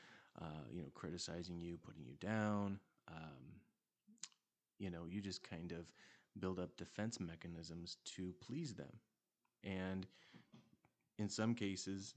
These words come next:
you know, you will overcorrect as a child just to try to get that attention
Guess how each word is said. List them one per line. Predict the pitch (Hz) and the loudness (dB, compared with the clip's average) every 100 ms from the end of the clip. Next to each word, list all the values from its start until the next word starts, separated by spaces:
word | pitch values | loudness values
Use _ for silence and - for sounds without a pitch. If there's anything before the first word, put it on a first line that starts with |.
| - | -8
you | 87 | 0
know, | 95 92 | 2 2
you | 90 95 98 | 0 0 2
will | 98 101 | 2 2
overcorrect | 98 95 95 98 - 101 127 - | 0 0 0 -2 -2 0 0 -2
as | 90 | -2
a | 82 | -2
child | - 71 64 - _ _ - | -4 -6 -10 -14 _ _ -8
just | 90 90 | -6 -2
to | 92 | -2
try | 90 87 | -2 -2
to | 85 85 | -2 -2
get | 92 90 - 87 | 0 -2 -2 -4
that | 90 85 - | -2 -2 -4
attention | 92 - 107 107 80 87 | -6 -2 0 0 -2 -6